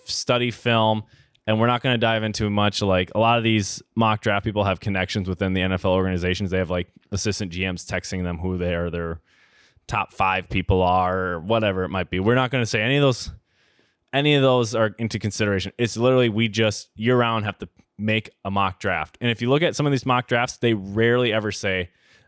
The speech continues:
a trade's gonna ha-, like, they'll pick a trade that they think, but they don't, in their other rounds, really don't show trades, which happen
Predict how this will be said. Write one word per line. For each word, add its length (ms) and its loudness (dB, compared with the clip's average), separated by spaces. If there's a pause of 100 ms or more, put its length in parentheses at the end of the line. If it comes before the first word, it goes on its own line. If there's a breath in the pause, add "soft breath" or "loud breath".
(160)
a 60 2
trade's 340 -2
gonna 180 0
ha-, 200 -4
like, 180 0
they'll 160 2
pick 260 0
a 80 -2
trade 420 -2
that 100 -4
they 100 -4
think, 480 -4 (100)
but 120 2
they 80 4
don't, 200 2 (160)
in 140 -4
their 140 4
other 200 4
rounds, 300 0
really 160 4
don't 160 0
show 220 2
trades, 400 -2
which 100 -6
happen 360 -4